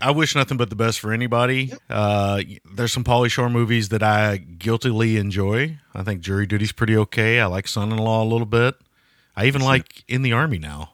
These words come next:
Speaker 1: a little bit. They're, they're, you
Speaker 2: Bad
Speaker 1: know,
Speaker 2: moment.
Speaker 1: yeah, they're not, they're not great films. Don't get me wrong, but
Speaker 2: No.
Speaker 1: you know, they're breezy, kinda goofy, and y-, you can really, the, the problem with Pauly Shore's type of comedy, and I know you're gonna agree with this, it's,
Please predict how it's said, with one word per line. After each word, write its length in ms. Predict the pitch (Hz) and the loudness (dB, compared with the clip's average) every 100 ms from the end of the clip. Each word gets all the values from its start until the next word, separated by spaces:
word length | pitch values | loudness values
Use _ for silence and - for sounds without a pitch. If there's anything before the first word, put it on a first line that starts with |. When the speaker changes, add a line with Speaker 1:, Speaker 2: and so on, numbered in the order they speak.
| - | -6
Speaker 1:
a 80 | |
little 220 | 90 85 78 | -4 -4 -6
bit. 220 | 76 - - _ _ _ 139 _ _ _ _ _ - | -8 -10 -16 _ _ _ -20 _ _ _ _ _ -18
They're, 240 | - 101 95 - | -10 -8 -8 -4
they're, 160 | 113 101 | -2 0
you 120 | 135 | 2
Speaker 2:
Bad 160 | 156 143 - | 2 2 -4
Speaker 1:
know, 60 | 87 - | -6 -6
Speaker 2:
moment. 160 | 135 - - - | -12 -16 -18 -8
Speaker 1:
yeah, 320 | 208 190 175 | -6 -4 -4
they're 120 | 175 | -2
not, 260 | 185 170 - | 0 0 2
they're 80 | 185 | 2
not 220 | 170 117 | 2 0
great 260 | 120 104 | -2 -2
films. 320 | - 90 78 - | -6 -12 -8 -2
Don't 140 | 123 | 0
get 100 | 117 | 0
me 60 | 101 | 0
wrong, 300 | 92 73 76 | -2 -6 -8
but 180 | - 104 - | -4 -4 -6
Speaker 2:
No. 180 | - 90 - - - _ | -8 -6 -8 -20 -20 _
Speaker 1:
you 100 | 254 | -4
know, 40 | |
they're 120 | 143 127 | 0 0
breezy, 600 | 120 117 110 107 117 127 | 2 2 2 0 -2 -2
kinda 180 | 127 110 | 0 0
goofy, 600 | 80 107 104 104 117 131 _ _ - _ _ _ | 0 0 2 0 -2 -4 _ _ -20 _ _ _
and 160 | 127 120 | 0 2
y-, 80 | - | 0
you 240 | 80 147 | -2 -2
can 160 | - 139 | 0 2
really, 220 | 147 139 107 | 2 2 0
the, 140 | 123 | 0
the 120 | 98 | 0
problem 380 | - 175 214 156 | 0 2 2 2
with 140 | 120 | 0
Pauly 260 | - 123 117 | 2 2 2
Shore's 320 | - 117 117 | 2 0 0
type 220 | - 120 | 2 0
of 80 | 117 | 0
comedy, 500 | - 120 117 120 120 120 - | 0 2 2 0 -2 -6 -4
and 120 | 104 | -2
I 60 | |
know 140 | 104 101 | 0 0
you're 180 | 98 95 | 0 0
gonna 200 | 98 92 | 0 -2
agree 200 | 85 95 | 0 0
with 160 | 95 | 2
this, 320 | 101 92 98 - - - - - - | 2 0 -2 -10 -18 -20 -20 -20 -2
it's, 240 | 113 - | 0 0